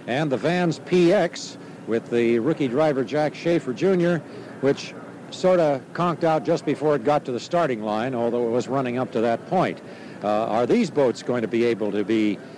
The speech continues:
at all competitive or be able to finish around the course and pick up some points? Uh, with only three boats finishing the first, uh, twenty-five miles of racing action,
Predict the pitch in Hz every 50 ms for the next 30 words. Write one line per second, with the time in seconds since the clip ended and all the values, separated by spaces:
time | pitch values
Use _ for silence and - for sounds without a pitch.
0 | - - - 123 127 147 196 196 190 170 - 156 131 - - 147 135 110 - 90
1 | 85 85 - - 107 117 123 117 - 131 147 165 170 156 151 143 143 139 135 123
2 | 113 - - - - - - - - 170 185 202 180 - 165 165 170 175 175 170
3 | 165 160 - 160 202 226 196 147 - - 104 104 - - - 165 165 175 170 147
4 | - 170 160 151 - 160 214 208 127 101 - - - - - - - - - -
5 | - - 107 107 104 117 - 113 131 135 143 151 170 170 160 139 - - 156 196
6 | 226 208 143 156 185 175 156 - - - - - - 165 175 175 156 - 151 151
7 | 143 139 120 - - - - - - - - - - - - - - - - 107
8 | 113 123 123 123 123 123 117 113 104 - - 175 180 165 143 - - - 143 139
9 | 135 127 - - 165 170 156 - - 160 160 160 143 139 160 175 175 165 147 120
10 | 135 117 135 185 226 208 - 147 127 135 131 131 127 - 160 175 190